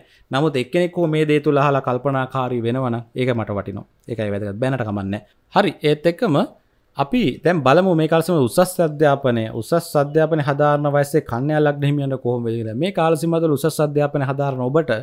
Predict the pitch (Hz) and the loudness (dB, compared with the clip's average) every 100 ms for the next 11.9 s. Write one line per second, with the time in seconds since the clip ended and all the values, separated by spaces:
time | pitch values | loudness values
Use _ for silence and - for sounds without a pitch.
0 | - _ _ _ - 139 165 180 175 180 | -8 _ _ _ -4 0 2 0 0 0
1 | 180 131 110 - _ - 143 143 117 - | 4 4 2 -10 _ 0 4 4 2 -2
2 | _ _ _ _ 127 139 160 151 151 147 | _ _ _ _ 0 2 2 2 2 4
3 | 147 113 151 160 160 160 151 151 151 147 | 4 4 4 4 4 0 0 0 2 0
4 | 147 143 143 120 135 131 120 135 143 139 | 0 -4 -4 -2 -2 0 2 2 2 2
5 | 135 131 143 135 117 117 143 135 131 131 | -4 -2 -4 -4 -6 -2 -2 -2 -2 -4
6 | 127 123 123 - - 131 135 110 113 113 | -2 -2 -2 -6 -4 0 2 0 -4 -14
7 | - 170 220 131 196 - _ _ _ _ | -4 0 2 2 0 -6 _ _ _ _
8 | - 123 175 185 202 123 - - _ _ | -2 4 4 6 4 4 0 -14 _ _
9 | _ 156 240 123 107 151 247 240 202 143 | _ -2 0 2 2 2 2 0 0 0
10 | 117 104 - 226 233 240 156 160 220 214 | 0 -2 -2 -2 0 0 0 0 0 0
11 | 214 202 196 190 208 - 117 107 | -2 -2 -2 -2 -4 -2 -4 -4